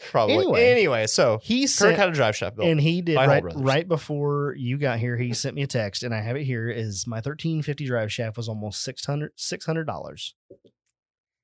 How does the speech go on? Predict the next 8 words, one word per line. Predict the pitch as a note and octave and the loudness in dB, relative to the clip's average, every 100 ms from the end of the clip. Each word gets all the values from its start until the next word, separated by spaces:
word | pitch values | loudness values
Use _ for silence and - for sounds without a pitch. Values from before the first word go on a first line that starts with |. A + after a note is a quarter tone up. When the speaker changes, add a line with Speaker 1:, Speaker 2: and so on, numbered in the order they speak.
| _ _ D#3 | _ _ -4
Speaker 1:
Okay. | D3 B2+ - | 0 -2 -2
Speaker 2:
And | C#3 | -4
it | A#2 | -2
was | G#2+ - | -2 -2
twenty | - G#2 C3+ C3+ C#3 | -4 -4 -2 -2 -4
something | C3 C3+ C3 | -4 -4 -4
inches | B2 A2+ | -4 -8
long. | E2 A#2+ | -10 -14